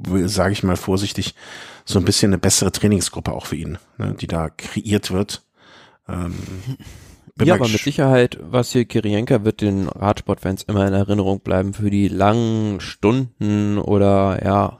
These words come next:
Speaker 2: teilweise auch ganzen Übertragungen, die er, äh, vorne vor dem Peloton als Zug, der herumfuhr und auch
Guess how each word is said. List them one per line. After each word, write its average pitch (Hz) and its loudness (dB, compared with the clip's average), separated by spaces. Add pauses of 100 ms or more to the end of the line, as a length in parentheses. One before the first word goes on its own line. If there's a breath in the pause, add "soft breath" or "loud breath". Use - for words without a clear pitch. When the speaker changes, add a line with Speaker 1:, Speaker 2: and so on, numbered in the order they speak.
Speaker 2:
teilweise 98 -2
auch 98 -6
ganzen 104 -4
Übertragungen, 107 0
die 101 2
er, 95 2
äh, - -6
vorne 104 2
vor - 0
dem 98 0
Peloton 98 0
als - 0
Zug, - -4
der 95 0
herumfuhr 101 2
und 98 -6
auch 95 0